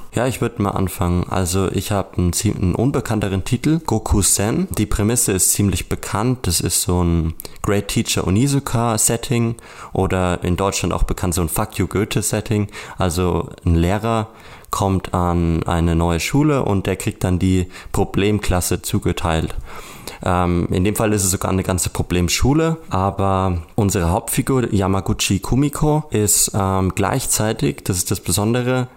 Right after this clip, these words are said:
äh, Nachfolgerin von einem bekannten Yakuza-Clan. Und das heißt, die lässt sich nichts von den Schülern gefallen, versucht aber ihre Identität so ein bisschen zu verstecken,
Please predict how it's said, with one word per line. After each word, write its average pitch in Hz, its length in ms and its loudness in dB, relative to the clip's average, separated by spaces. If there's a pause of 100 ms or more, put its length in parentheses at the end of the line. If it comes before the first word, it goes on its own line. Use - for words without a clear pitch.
äh, 98 160 0
Nachfolgerin 113 880 0
von 104 220 0
einem 95 480 0
bekannten 104 500 -2
Yakuza-Clan. 90 1080 0
Und 95 720 0
das - 140 0
heißt, 104 480 -2 (100)
die 98 460 2
lässt 98 260 0
sich - 180 -2
nichts 117 260 0
von 101 160 0
den 101 120 2
Schülern 101 340 0
gefallen, 113 520 0
versucht 120 400 -2
aber 104 200 2
ihre 98 260 0
Identität 101 640 0
so - 140 -2
ein 87 80 2
bisschen 95 420 0
zu - 100 -6
verstecken, - 600 -4